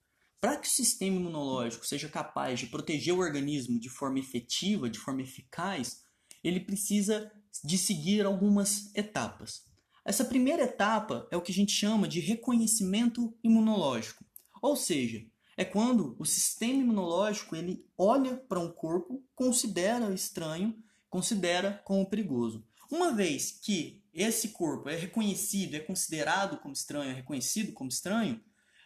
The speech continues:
existem as funções efetoras,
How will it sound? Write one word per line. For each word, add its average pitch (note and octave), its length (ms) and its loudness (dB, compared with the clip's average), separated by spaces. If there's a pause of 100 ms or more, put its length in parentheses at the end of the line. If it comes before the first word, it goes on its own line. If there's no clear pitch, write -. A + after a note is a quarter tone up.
(340)
existem G#3 600 2
as G#3 240 0
funções A3+ 880 0
efetoras, G#3+ 840 -6